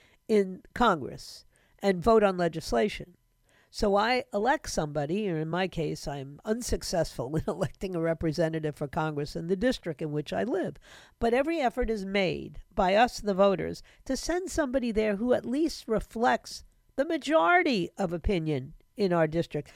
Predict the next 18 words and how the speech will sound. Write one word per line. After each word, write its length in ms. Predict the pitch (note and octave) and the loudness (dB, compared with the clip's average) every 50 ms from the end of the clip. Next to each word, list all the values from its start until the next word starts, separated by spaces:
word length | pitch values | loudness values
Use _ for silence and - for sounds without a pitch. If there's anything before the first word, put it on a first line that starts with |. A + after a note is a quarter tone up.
| - - - _ | -20 -20 -6 _
Look, 140 | D4+ D#4 - | -2 0 2
I 140 | D4 C#4 D4 | 2 2 2
have 120 | D4+ - | 2 0
to 100 | - B3+ | 0 0
face 240 | - D4 C4+ C4 - | 4 4 2 2 2
the 100 | - A#3+ | -2 -2
fact 320 | - C#4 B3+ A#3+ - - _ _ | 0 2 2 2 0 -4 _ _
I 240 | - A3+ B3 C4+ C4 | 2 4 4 4 2
live 480 | A3+ A3+ A3+ A3+ F#3+ F3 F3+ F3 G3+ - - | 2 2 2 2 2 2 0 -2 -6 -10 -10
in 120 | A3+ G#3 | -4 -2
a 60 | A3 | -2
Democrat 560 | G#3 E3+ A#3 A#3 A3+ A#3 - - A3+ F#3 D#3+ - | 2 2 2 0 0 -2 -2 0 0 0 0 -2
county, 500 | - A#3 A3 E3 E3 E3+ E3+ F#3 G#3 - _ _ _ _ _ _ | -2 0 2 2 2 0 -2 -4 -4 -6 _ _ _ _ _ _
in 140 | - C4 B3 | -2 2 2
a 80 | A#3+ | 2
Democrat 720 | G3+ E3+ D#3+ A3+ A#3+ B3 B3 A#3+ - - A3 G#3 F#3+ F#3 - | 0 2 4 4 4 4 4 0 -2 0 0 0 0 0 -2
community, 720 | - A3 F#3+ F3 G3+ G#3 G3+ F3 D#3 C#3 C#3 C#3+ E3 F#3+ - _ _ _ _ _ _ _ _ _ _ _ | -4 -4 -2 0 0 0 0 0 -2 -2 -4 -6 -8 -12 -14 _ _ _ _ _ _ _ _ _ _ _
period. 640 | - E4 D#4 D4+ D4 C4 F3+ C3 - C3+ B2+ - | 2 4 4 4 4 2 2 0 -4 -10 -16 -20